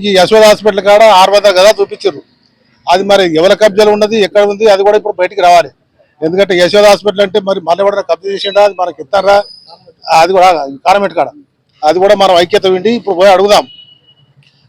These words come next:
మనకి. ఎందుకంటే ప్రతి బస్తీకి అందుబాటులో ఒకటి ఉండాలి. అది ఏవో జిల్లాల తరపున అందరికి ఉంటుంది. అది ఇది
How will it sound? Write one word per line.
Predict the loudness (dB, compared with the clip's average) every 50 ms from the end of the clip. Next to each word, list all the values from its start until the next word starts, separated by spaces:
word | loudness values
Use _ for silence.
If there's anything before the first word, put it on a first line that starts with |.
| -6 -4
మనకి. | -4 -2 -2 -4 -4
ఎందుకంటే | -2 -2 -2 -2 -2 -4 -2
ప్రతి | -4 -2 -2 -2 -4 -4 -2 -2
బస్తీకి | -2 -2 -2 -6 -10 -8 -6 -6 -8 -8 _ _ _ _ _ _ -4 -4
అందుబాటులో | -2 -2 -2 -2 0 2 2 2
ఒకటి | 0 0 0
ఉండాలి. | 0 0 0 -2 -6 -12 _ _ _ _ _ _ _ -6 -4
అది | -2 0
ఏవో | 0 -2 -2 -2 -4
జిల్లాల | 0 2 2 2 2 2 0
తరపున | 0 2 0 0 0 0
అందరికి | -2 -2 -2 -2
ఉంటుంది. | 0 0 0 0 0
అది | -2 -8 _ _ _ _ _ _ _ _ -8
ఇది | -6 -4